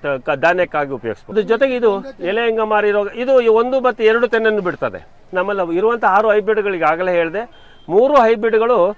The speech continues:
ಎರಡು ಉಪಯೋಗದಲ್ಲಿ ಬರ್ತದೆ. ಒಂದು ತೆನೆಗಳ ಕಾಳಿಗಾಗಿ ಉಪಯೋಗಿಸ್ಬೋದು, ಧಾನ್ಯಕ್ಕಾಗಿ, ಇಲ್ಲ ಅಂದ್ರೆ ಹಸಿರು ಮೇವಿಗಾಗಿ ಉಪಯೋಗಿಸ್ಬೋದು ಅಥವಾ ಸೈಲೇಜ್ ಮಾಡುವಾಗಿ ಉಪಯೋಗಿಸ್ಬೋದು. ಸೈಲೇಜ್ ಮಾಡೋದು ಯಾವಾಗ ಉಪಯೋಗಿಸ್ಬೋದು? ಅದರಲ್ಲಿ ಎರಡು ಮೂರು ತೆನೆ ಬರೋದ್ರಿಂದ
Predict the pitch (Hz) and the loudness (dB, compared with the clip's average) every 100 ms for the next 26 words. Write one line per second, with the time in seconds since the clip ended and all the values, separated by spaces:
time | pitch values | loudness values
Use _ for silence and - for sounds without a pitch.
0 | - - - 320 185 254 247 233 226 208 | -12 -20 -12 -4 0 2 2 2 0 0
1 | 196 196 180 165 180 208 185 180 175 165 | -2 -4 -2 -2 -2 -2 -4 -6 -4 -2
2 | 208 196 202 190 170 170 202 208 208 202 | -2 0 0 0 0 0 0 0 -2 -2
3 | 202 202 185 190 190 180 185 208 202 202 | -2 -4 -6 -8 -4 -2 0 -2 -2 -4
4 | 240 202 202 202 262 196 139 - - - | -4 -2 -2 0 0 0 -2 -12 -20 -4
5 | 208 247 285 262 240 233 208 208 208 190 | -2 -2 -2 2 4 4 2 2 -2 -2
6 | 202 175 196 233 233 254 196 220 226 196 | -6 -6 -8 -6 -6 -4 0 2 2 0
7 | 175 170 151 151 135 120 - 104 98 - | 0 0 -2 -4 -6 -8 -8 -8 -8 -14
8 | - - 214 285 269 254 247 226 202 226 | -16 0 4 4 4 4 2 4 4 2
9 | 208 208 185 180 196 202 202 190 196 226 | 0 -2 -2 -4 -2 -2 0 0 2 2
10 | 233 226 214 190 202 185 170 170 180 | 4 2 2 2 2 4 4 2 0